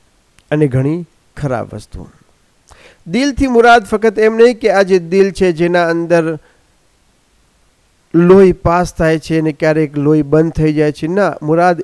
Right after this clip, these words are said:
એ દિલ નથી. દિલથી મુરાદ છે કે ઇન્સાનના ઉપર કોઈ પણ અસર થાય છે, પહેલો તો દિલ ઉપર થાય છે. કોઈ માઠા સમાચાર આવ્યા તો સૌથી પહેલા એનો અસર દિલ ઉપર થાય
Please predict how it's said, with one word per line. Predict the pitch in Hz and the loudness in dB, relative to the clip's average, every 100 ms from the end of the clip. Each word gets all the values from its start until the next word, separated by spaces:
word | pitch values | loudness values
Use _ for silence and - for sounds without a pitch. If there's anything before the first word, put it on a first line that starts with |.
| - | -2
એ | 180 190 190 | 0 2 0
દિલ | 160 180 190 | -4 -4 -2
નથી. | 185 175 165 135 | -4 -4 -4 -6
દિલથી | 135 160 160 156 | -4 -4 -4 -6
મુરાદ | 151 147 151 160 | -4 0 0 -2
છે | - 180 | -4 -10
કે | 175 151 - | -8 -10 -10
ઇન્સાનના | 143 143 - 156 175 160 151 | -10 -10 -6 -4 -2 -4 -4
ઉપર | 143 - 165 139 _ _ _ _ | -6 -2 -2 -4 _ _ _ _
કોઈ | 226 285 302 | 4 4 4
પણ | - 247 240 - | 2 0 0 -2
અસર | 170 - 254 | -2 0 -2
થાય | 240 202 190 | 0 -2 0
છે, | 196 190 | 0 -2
પહેલો | 185 165 160 175 | -2 -2 0 0
તો | 190 | -2
દિલ | 165 151 175 151 | -4 -2 0 0
ઉપર | 139 123 | -4 -6
થાય | 123 120 | -8 -12
છે. | - 123 - _ _ | -8 -10 -10 _ _
કોઈ | - 170 | -2 0
માઠા | 156 165 165 180 | 2 0 2 0
સમાચાર | 156 160 165 170 160 | 0 0 0 0 0
આવ્યા | 160 156 160 156 _ _ | 0 -2 -2 -4 _ _
તો | 151 | -8
સૌથી | 156 170 165 | -4 -4 -4
પહેલા | 156 151 147 147 143 _ _ | -4 -4 -2 -4 -6 _ _
એનો | 151 156 | -4 -4
અસર | - 139 147 139 | -4 -6 -6 -6
દિલ | 143 165 | -2 0
ઉપર | 165 170 151 | 0 0 -4
થાય | - 147 151 151 | -2 -2 -2 -4